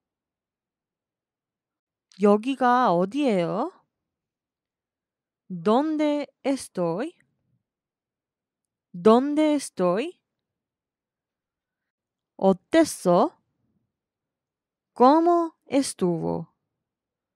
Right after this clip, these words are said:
¿Cómo estuvo? 제 자리가 어딘가요? ¿Dónde está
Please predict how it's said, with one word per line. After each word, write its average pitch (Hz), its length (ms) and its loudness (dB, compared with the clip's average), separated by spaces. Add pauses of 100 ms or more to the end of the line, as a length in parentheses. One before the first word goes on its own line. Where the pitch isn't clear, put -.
(600)
¿Cómo 285 300 -2
estuvo? 196 600 -10 (2500)
제 254 240 0
자리가 233 640 -2
어딘가요? 202 800 -4 (1600)
¿Dónde 277 720 0 (100)
está 247 720 -4